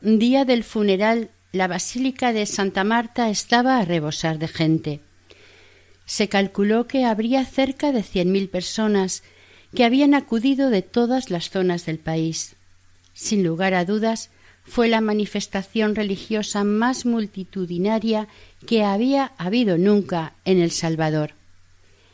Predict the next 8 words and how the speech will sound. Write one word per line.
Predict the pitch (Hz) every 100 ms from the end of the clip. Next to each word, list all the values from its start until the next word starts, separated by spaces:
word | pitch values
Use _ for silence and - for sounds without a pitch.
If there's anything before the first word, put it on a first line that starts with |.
| _ _ _ - -
En | 202
la | 196 185
homilía, | 180 180 202 233 233
Monseñor | 214 185 - 170 190 196
Romero | 208 214 226 226 214
dejó | 185 208 - 262 277
bien | 240 220 196
claro | - 240 233 214 214